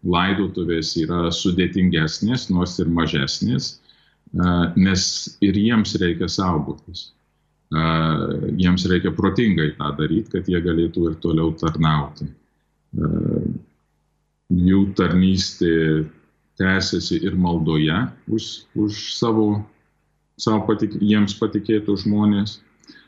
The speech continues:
A, bet noriu paprašyti, kad ir, ir mūsų tikintieji saugotų mūsų kunigus. Am, yra galimybė prieit išpažinties, susitaikinimo sakramento.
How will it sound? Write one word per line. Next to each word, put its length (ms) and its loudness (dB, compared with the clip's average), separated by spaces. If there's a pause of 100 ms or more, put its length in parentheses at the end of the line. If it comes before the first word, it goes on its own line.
(140)
A, 340 2
bet 400 0
noriu 320 2
paprašyti, 640 -2
kad 240 -4
ir, 200 2
ir 120 2
mūsų 360 2
tikintieji 680 2
saugotų 720 -2 (320)
mūsų 420 0
kunigus. 600 -2 (540)
Am, 580 2 (160)
yra 760 2 (140)
galimybė 960 0
prieit 580 0
išpažinties, 960 -2
susitaikinimo 880 0
sakramento. 920 0